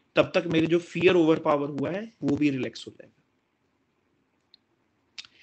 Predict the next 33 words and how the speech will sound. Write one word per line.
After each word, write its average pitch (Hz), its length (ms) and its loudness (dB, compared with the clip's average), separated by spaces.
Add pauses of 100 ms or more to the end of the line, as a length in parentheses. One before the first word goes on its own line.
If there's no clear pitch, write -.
(800)
अभी 226 400 2
disease 160 400 -4
बननी 226 240 -4
कब 226 160 -2
शुरू 220 240 -6
होती 208 280 -6
है? 254 220 -8 (140)
जब 180 240 -6
इनका 190 260 0
escape 165 640 0
situation 147 580 -10
बंद 139 280 -12
हो 127 180 -14
जाती - 320 -18
है। - 180 -20 (1120)
Life 165 400 -4
में 202 180 -2
कोई 208 220 -2
भी 226 100 -4
ऐसी 190 300 0
situations 165 520 -8
आ 139 100 -6
जाती 135 320 -14
हैं 156 100 -14
जहां 147 200 -8
से 160 120 -8
ये 165 100 -2
निकल 143 260 -10
ही 151 60 -10
नहीं 147 120 -20
पाते, 135 320 -16 (2250)
ना 143 140 -2
ही 196 340 -4